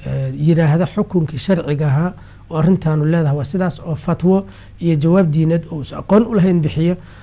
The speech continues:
wuxuu ka mid noqonaa dadka uu Ilaahay Qur-aanka ku leeyahay, "ومن أظلم ممن افترى على الله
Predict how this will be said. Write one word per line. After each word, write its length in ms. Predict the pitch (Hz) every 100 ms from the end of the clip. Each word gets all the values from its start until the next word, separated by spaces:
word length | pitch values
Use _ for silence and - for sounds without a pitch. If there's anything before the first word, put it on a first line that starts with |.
| - -
wuxuu 220 | 151 196
ka 160 | 196
mid 120 | 208 220
noqonaa 400 | 190 190 180 165
dadka 400 | 180 180 175 165
uu 160 | 165 156
Ilaahay 200 | 170 156
Qur-aanka 360 | 160 165 143 -
ku 120 | 170
leeyahay, 420 | 170 165 151 180 - - - - -
"ومن 260 | 156 165
أظلم 480 | 170 196 180 175 170 165
ممن 440 | 165 180 175 160
افترى 340 | 151 - 165
على 280 | 147 - 175
الله 280 | 160 160